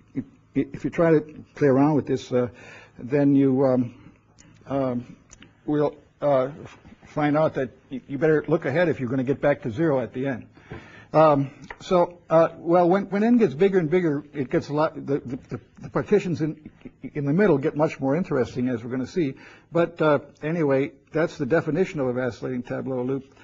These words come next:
And I wanna, before I go into it, I wanna, I, I wanna describe, uh, one more thing is, uh, a, a convenient notation for set partitions. Uh, so set partition,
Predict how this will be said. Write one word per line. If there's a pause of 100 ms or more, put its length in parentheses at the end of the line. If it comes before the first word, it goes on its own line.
(280)
And
I
wanna, (400)
before
I
go
into
it,
I
wanna, (240)
I,
I
wanna
describe,
uh, (100)
one
more
thing
is,
uh, (340)
a, (200)
a
convenient
notation
for
set
partitions. (680)
Uh, (800)
so
set
partition,